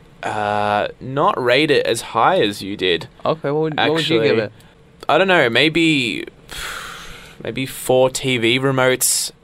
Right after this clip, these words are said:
Speaker 1: out of one house.
Speaker 2: Okay.
Speaker 1: If that's, does that sound
Speaker 2: Okay.
Speaker 1: fair?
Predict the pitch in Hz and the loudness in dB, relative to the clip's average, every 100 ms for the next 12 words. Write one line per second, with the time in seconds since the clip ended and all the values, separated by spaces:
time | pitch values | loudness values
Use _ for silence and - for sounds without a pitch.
0 | _ 110 117 117 110 107 107 107 135 180 | _ 0 2 0 0 -2 0 0 0 -2
1 | - - - _ _ _ _ - 165 202 | -6 -10 -16 _ _ _ _ -2 -2 0
2 | 151 143 160 - 117 - - - 123 120 | 0 0 -2 -4 -4 -4 -8 -2 0 2
3 | 143 127 147 160 110 196 392 | 2 2 0 2 2 2 -2